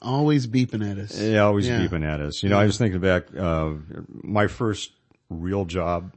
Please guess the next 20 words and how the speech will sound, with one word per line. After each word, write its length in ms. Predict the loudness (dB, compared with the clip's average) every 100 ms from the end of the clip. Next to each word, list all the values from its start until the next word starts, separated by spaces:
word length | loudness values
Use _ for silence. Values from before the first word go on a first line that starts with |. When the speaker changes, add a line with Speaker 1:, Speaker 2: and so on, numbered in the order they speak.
| _ -10
Speaker 1:
Mm-hmm. 220 | -4 0
Speaker 2:
you 60 | 2
know, 80 | 2
where 120 | 0
I 40 |
got 160 | 0 -2
a 60 |
legitimate 600 | -2 -4 -2 -2 -4 -8
paycheck 580 | -6 -6 -6 -8 -10 -10
was 200 | -12 -12
a 80 | -12
police 460 | -10 -8 -8 -10 -14
dispatcher. 800 | -10 -10 -10 -10 -10 -12 -14 -14 _ -20 -20 -20 _ _ _
And 500 | 0 2 4 2 0 0
after 360 | 0 2 0
about 300 | 0 0 -2
three 220 | -2 0 4
years 320 | 4 2 0
of 80 | -2
that, 420 | 0 0 0 -2